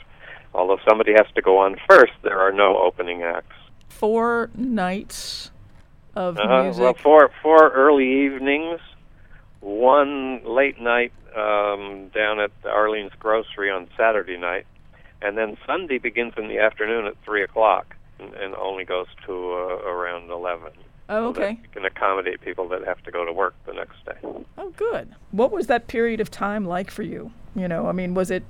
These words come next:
Speaker 2: was it as thrilling as it could have been to look back at, or?
Speaker 1: Yeah, it was, it was a magical time. I, I'm always hearing from young people that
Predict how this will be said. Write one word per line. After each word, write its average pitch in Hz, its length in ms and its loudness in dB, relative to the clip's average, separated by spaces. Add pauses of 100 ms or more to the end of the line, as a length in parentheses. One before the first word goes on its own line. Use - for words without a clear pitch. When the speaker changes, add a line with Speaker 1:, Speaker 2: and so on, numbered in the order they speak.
(240)
Speaker 2:
was 208 200 0
it 196 140 -2
as 202 340 -4
thrilling 196 500 -2
as 175 140 -4
it - 180 -6
could 190 260 -4
have 165 180 -6
been 175 300 -2
to - 160 -8
look 165 320 -8
back 170 300 -4
at, 190 260 -4
or? 160 380 -4 (220)
Speaker 1:
Yeah, 120 440 10
it 135 120 6
was, 117 220 4
it 117 280 0
was 110 200 0
a 107 220 2
magical 107 500 -2
time. 113 500 0
I, 104 180 4
I'm 107 120 -6
always 131 340 6
hearing 117 300 4 (120)
from 107 260 2
young 113 280 0
people 95 400 -2
that 98 160 -2